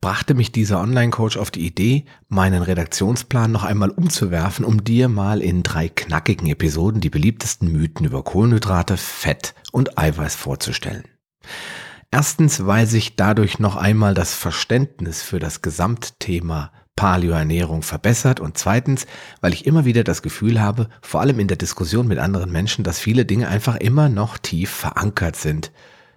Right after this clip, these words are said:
falsch verankert wurden, weil sie seit Kindertagen einfach so als Wahrheit angenommen wurden. Also gut, dann lass uns mal in das Thema starten und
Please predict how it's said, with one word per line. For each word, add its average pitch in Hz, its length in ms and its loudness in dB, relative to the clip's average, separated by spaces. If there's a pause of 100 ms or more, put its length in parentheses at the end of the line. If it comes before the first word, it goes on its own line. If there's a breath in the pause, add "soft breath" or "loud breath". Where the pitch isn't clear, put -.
(160 soft breath)
falsch - 640 0 (420 soft breath)
verankert - 640 -4
wurden, 87 520 0
weil 95 260 4
sie 104 120 2
seit 98 420 0
Kindertagen 87 680 0
einfach 110 440 -2
so 80 380 -2 (420 soft breath)
als 101 260 -4
Wahrheit 82 560 0
angenommen 78 640 -2
wurden. 65 400 -8 (1000 loud breath)
Also 113 220 4
gut, 85 260 -2 (140)
dann 107 280 0
lass 98 260 0
uns 90 180 0
mal 90 240 2
in 78 100 0
das 80 180 -6
Thema 82 300 0
starten 87 540 0
und 85 280 0